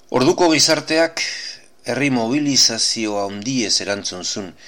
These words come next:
eta gogoratu beharra dago Donostian egindako manifestazioan, garai hartan Eusko Alderdi Jeltzaleen partez Donostiako alkatea zen Jesus Maria Alkain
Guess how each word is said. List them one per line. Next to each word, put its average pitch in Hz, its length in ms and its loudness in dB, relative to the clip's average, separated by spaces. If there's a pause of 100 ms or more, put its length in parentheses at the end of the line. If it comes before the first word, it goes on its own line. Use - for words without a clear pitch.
(240)
eta 98 300 -2
gogoratu 127 520 0
beharra 104 360 0
dago 101 320 0 (380)
Donostian 90 640 -2
egindako 101 540 -4
manifestazioan, 95 1080 -6 (760)
garai 123 260 4
hartan 123 400 2 (680)
Eusko 117 220 2
Alderdi 120 300 2
Jeltzaleen 104 560 -2
partez 92 360 -4
Donostiako 90 460 -4
alkatea 87 460 -6
zen 87 240 -4
Jesus 90 380 -8
Maria 85 340 -8
Alkain 101 420 -8